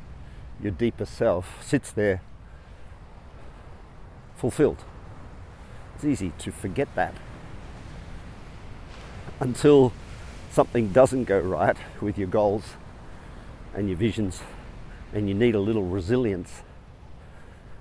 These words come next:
to get to the other side. So when you get pushback,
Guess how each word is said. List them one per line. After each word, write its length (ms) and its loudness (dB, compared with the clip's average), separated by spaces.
to 80 -6
get 220 0
to 100 -12
the 80 8
other 160 6
side. 540 2
So 140 2
when 160 8
you 100 6
get 240 6
pushback, 520 6